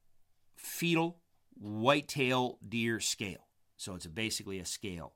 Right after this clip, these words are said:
uh, a, a, a ruler, um,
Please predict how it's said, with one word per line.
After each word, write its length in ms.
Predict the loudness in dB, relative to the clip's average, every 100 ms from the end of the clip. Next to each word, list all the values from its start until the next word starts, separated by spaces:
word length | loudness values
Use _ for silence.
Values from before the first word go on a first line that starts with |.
| _ _ _ _ -10
uh, 20 | -4
a, 880 | -2 0 -2 -4 -6 -6 -4 -6 -6
a, 60 |
a 60 | -6
ruler, 500 | -2 -2 -2 -4 -10 -18 -20 -16
um, 440 | -14 -12 -14 -16